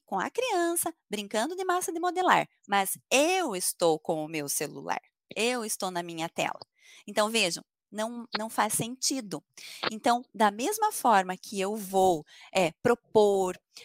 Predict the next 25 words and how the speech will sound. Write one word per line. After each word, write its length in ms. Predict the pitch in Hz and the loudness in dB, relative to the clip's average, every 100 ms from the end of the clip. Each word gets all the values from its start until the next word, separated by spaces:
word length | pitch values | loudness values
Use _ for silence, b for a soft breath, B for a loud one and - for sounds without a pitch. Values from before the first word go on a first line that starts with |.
| B | B
eh, 500 | 180 175 170 165 165 | -4 -4 -6 -6 -4
fazer 760 | - 208 180 180 226 247 233 | -2 0 -2 -2 0 2 2
esse 360 | 196 180 - 196 | 2 2 2 2
acordo 640 | 196 - 247 214 196 180 | 0 2 4 4 2 -4
com 120 | 185 | -2
a 40 | 180 | -2
criança, 720 | - 196 180 180 175 - 170 b b | -2 -6 -6 -6 -6 -6 -6 b b
esses 320 | 226 226 226 | -2 0 -2
combinados, 1200 | - 240 220 214 208 196 208 220 196 165 160 - b b b _ _ _ | 0 0 0 -4 -2 2 4 4 0 -6 -6 -6 b b b _ _ _
eles 380 | - 359 370 330 | 0 0 0 -2
têm 300 | - 294 320 | -2 -4 -4
que 140 | 320 311 | -4 -4
ser 360 | - 277 285 - - | -2 -2 -4 -6 -10
utilizados 680 | 277 311 302 277 269 262 - | -6 -4 -2 -2 -2 -4 -8
por 200 | 285 302 | -6 -4
mim 160 | 294 285 | -4 -2
também, 420 | 320 339 320 294 - | -2 2 2 0 -6
as 220 | 226 226 | -6 -4
minhas 320 | 269 269 277 | -4 -4 -4
ações 400 | 277 - 262 277 | -4 -4 -4 -6
também, 420 | - 320 320 262 - B B B | -6 0 0 0 -6 B B B
pra 160 | 220 214 | 0 0
que 140 | - | 2
aí 320 | 196 185 220 392 | 0 0 -2 0
sim 380 | - 339 330 | 0 0 -2